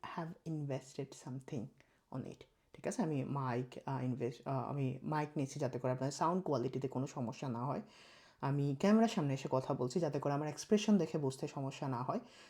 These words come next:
তো আপনারা যদি আমাকে অ্যাপ্রিশিয়েট না করেন, তাহলে আমি নেক্সট ভিডিও কীভাবে বানাবো? সবাই ভালো থাকেন, সুস্থ থাকেন।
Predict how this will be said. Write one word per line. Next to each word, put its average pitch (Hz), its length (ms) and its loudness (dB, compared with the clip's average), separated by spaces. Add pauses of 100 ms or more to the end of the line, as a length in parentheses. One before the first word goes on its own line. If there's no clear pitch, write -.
(120)
তো 143 60 2
আপনারা 170 300 2
যদি 202 160 6
আমাকে 226 240 4
অ্যাপ্রিশিয়েট 180 480 0
না 135 120 0
করেন, 143 240 0
তাহলে 151 280 2
আমি 151 100 0
নেক্সট 135 260 -4
ভিডিও 147 200 2
কীভাবে 147 340 0
বানাবো? 139 380 -4 (360)
সবাই 139 300 2
ভালো 143 200 2
থাকেন, 196 340 -2
সুস্থ - 300 -8
থাকেন। 185 260 -6